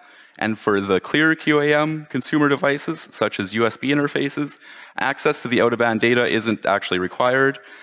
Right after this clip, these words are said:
and, uh, so they don't include it inside of the hardware. This out-of-band data is used only for pay T V services. With the satellite and cable interfaces,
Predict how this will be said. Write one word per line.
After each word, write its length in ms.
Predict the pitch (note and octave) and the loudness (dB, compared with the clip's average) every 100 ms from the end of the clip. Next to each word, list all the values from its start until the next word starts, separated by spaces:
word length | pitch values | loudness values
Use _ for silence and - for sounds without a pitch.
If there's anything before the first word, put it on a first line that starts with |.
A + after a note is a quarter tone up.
| - - | -20 -10
and, 500 | - G2 G2 G2 G2 | -4 0 0 0 0
uh, 280 | G2+ F#2 F#2+ - _ _ | 0 0 -2 -8 _ _
so 220 | - A#2+ | -4 0
they 100 | A2 | 2
don't 160 | A2+ A2+ | 4 2
include 320 | G#2 A2+ G2 | 2 0 -2
it 80 | F#2 | 0
inside 400 | F#2+ - F#2 F#2 | -2 0 0 0
of 160 | F2+ | 0
the 80 | E2+ | -2
hardware. 460 | E2+ F2+ D#2+ B1 - | -2 -2 -4 -8 -4
This 180 | - F2+ | -2 0
out-of-band 400 | F2+ F#2+ G2+ G2 | 2 2 0 0
data 200 | G2 G2 | 2 2
is 140 | G2+ F#2 | 0 -2
used 180 | F#2 | -4
only 220 | F2+ G2+ F#2+ | 0 2 2
for 120 | F#2+ | 0
pay 180 | F#2 F2+ | -2 -4
T 160 | - | -2
V 120 | E2+ E2+ | -2 -2
services. 560 | - D2 - C2 - - _ _ _ _ _ _ _ - - _ _ _ _ _ _ _ _ _ _ _ _ _ _ _ _ _ _ _ _ _ - - - - _ _ _ _ _ _ _ _ _ _ - | -4 -6 -6 -10 -10 -16 _ _ _ _ _ _ _ -20 -20 _ _ _ _ _ _ _ _ _ _ _ _ _ _ _ _ _ _ _ _ _ -20 -20 -20 -20 _ _ _ _ _ _ _ _ _ _ 0
With 200 | D#3+ - | 0 0
the 80 | |
satellite 460 | D#3 D#3 D#3+ F3 E3+ | 0 2 4 4 2
and 100 | D3 | 2
cable 300 | - D#3 C#3 | 0 0 0
interfaces, 680 | D3+ E3 - F3+ G#3 F#3+ - | 0 0 0 -2 -2 -6 -10